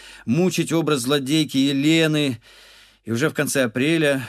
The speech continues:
будет у меня припадок, сильнейший, страшный припадок ужаса и одиночества. Но тогда, придя в отель и спросив второй ключ, и поднявшись на свой этаж,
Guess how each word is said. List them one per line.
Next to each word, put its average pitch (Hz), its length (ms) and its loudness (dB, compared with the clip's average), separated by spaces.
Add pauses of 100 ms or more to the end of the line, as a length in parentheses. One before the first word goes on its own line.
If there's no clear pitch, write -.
(140)
будет 110 300 -8
у 107 40 -4
меня 95 160 -2
припадок, 123 600 -4
сильнейший, 117 600 -6
страшный 113 520 -8
припадок 101 720 -8
ужаса 113 440 -8
и 98 40 -4
одиночества. 98 720 -6
Но 85 140 -12
тогда, 147 480 -2 (580)
придя 95 320 -2
в 92 60 0
отель 131 380 -4
и 85 40 -4
спросив - 460 -8
второй 92 380 -6
ключ, 156 420 -4
и - 40 -10
поднявшись 117 600 -2
на 90 80 -10
свой 101 220 -6
этаж, 135 420 -6